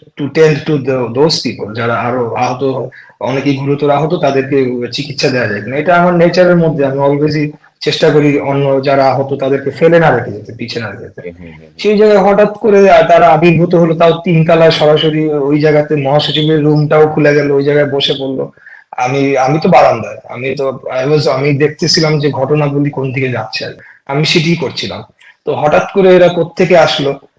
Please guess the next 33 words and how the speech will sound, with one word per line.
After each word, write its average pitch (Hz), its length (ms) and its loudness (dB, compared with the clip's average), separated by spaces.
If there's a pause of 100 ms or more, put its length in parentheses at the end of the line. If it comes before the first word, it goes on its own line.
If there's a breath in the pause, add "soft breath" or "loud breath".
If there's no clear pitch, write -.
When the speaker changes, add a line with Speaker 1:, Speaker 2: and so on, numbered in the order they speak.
Speaker 1:
আমি 139 220 -4
জানি 139 240 2
না। 156 400 -8
তো 135 100 0
আসার 127 340 2
পরে 135 320 0
ওই 135 340 0
অ্যাডভোকেট 131 500 0
বেলাল 131 320 0
আহমেদ, 135 520 -6
সে 147 260 2
বা 139 140 2
কি 139 280 -4
কতটুকু 139 380 0
জড়িত। 135 260 0 (360 loud breath)
Speaker 2:
এবং 143 300 4 (140)
আমার 147 260 2
ধারণা 151 340 0
হচ্ছে, 160 240 0
ধরেন, 147 380 -2
এই 139 180 2
যে 135 300 -2
চারিদিকে 120 500 0
টিয়ার 113 340 0
সেল, 117 540 2 (340)
সাউন্ড 107 380 0
গ্রেনেড 107 540 2
সব 101 180 -2
মিলায় 107 440 2
যে 104 220 0
বিধ্বস্ত 101 540 -4
পরিস্থিতি, 101 600 -4
Speaker 1:
রাইট। 135 200 0